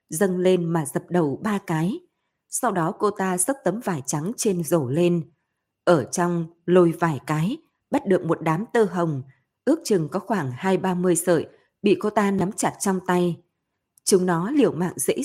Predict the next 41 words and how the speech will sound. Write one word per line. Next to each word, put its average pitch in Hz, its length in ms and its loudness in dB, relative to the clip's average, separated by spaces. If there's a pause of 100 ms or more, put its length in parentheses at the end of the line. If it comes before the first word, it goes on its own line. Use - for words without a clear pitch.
giụa, 180 180 6 (300)
vặn 190 160 0 (120)
vẹo 180 240 0
thân 214 240 -2
mình, 156 280 0 (280)
giống 180 280 0
như 226 160 4
không 226 200 -2
cam 220 200 -4
lòng 160 300 0
bị 175 180 2
người 165 240 2
khác 247 220 -8
trói 170 240 -2
buộc. 190 380 2 (2250)
Xảo 151 320 -2
Vân 170 420 -2
tê 185 200 6
vài 160 320 -4
tiếng, 170 300 0 (400)
đám 170 220 0
tơ 277 120 0
hồng 190 260 -2
đó 151 280 -2
liền 180 200 4
ngừng 151 220 0
vặn 175 140 -4 (120)
vẹo, 156 220 -2 (300)
mềm 185 240 4
sụp 165 360 0
mà 160 260 0
rũ 180 200 -2
xuống. 202 420 0 (500)
Không 180 260 -2
khác 208 320 -6
tơ 196 100 2
hồng 165 320 -2
bình 160 160 0
thường 147 180 -2
là 156 220 -2
bao. 170 460 0